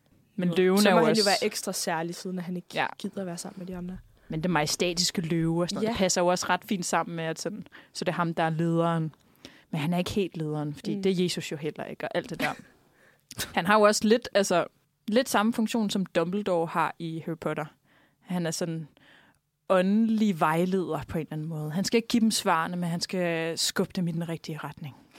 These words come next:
Speaker 1: Det er jo også meget Dumbledores funktion. Øh, Aslan har det i en lidt anden grad, fordi der også er det her kristne islet.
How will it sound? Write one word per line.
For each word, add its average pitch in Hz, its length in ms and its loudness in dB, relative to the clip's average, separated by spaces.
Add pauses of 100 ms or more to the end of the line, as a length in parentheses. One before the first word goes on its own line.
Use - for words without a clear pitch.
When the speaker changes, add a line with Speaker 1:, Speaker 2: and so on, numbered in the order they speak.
(540)
Speaker 1:
Det 208 60 4
er 220 40 4
jo 185 200 4
også - 280 -4 (220)
meget 165 600 -2 (260)
Dumbledores 196 480 -2
funktion. 185 460 -2 (560)
Øh, 180 240 2 (440)
Aslan 208 320 2
har 190 180 2
det 202 120 -2
i - 20 2
en 175 100 0
lidt - 240 -2
anden 175 280 -2
grad, 190 360 2
fordi - 300 -4
der 170 140 -2
også 160 220 -6
er - 20 -20
det 175 100 -10
her 165 100 -10
kristne 180 400 -4
islet. 175 420 -6